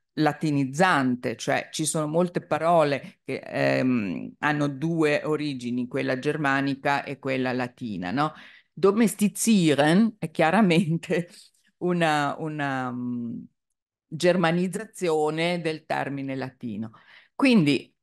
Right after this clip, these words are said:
Hoaz non c'entra niente con domestizieren, così come in inglese domesticate, stessa origine, stessa cosa.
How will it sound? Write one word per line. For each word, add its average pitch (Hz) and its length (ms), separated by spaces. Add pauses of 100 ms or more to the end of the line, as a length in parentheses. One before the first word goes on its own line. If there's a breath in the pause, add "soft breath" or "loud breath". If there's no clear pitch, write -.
Hoaz 180 480
non 156 320
c'entra 247 340
niente 175 420
con 135 220
domestizieren, 131 880
così 185 320
come 175 300
in 165 80
inglese 160 520
domesticate, 147 1300
stessa - 520
origine, 147 460
stessa 131 360
cosa. 143 320